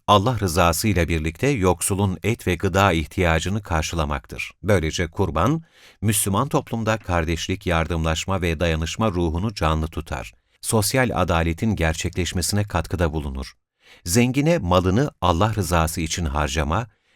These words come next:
ve başkalarıyla paylaşma haz ve alışkanlığını verir.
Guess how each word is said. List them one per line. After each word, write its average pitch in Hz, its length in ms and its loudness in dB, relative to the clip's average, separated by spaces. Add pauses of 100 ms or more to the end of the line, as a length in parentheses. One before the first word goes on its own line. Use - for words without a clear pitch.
(100)
ve 92 160 4
başkalarıyla 98 640 2
paylaşma 85 600 0
haz 95 400 0
ve 87 220 2
alışkanlığını 82 840 0
verir. 71 380 -4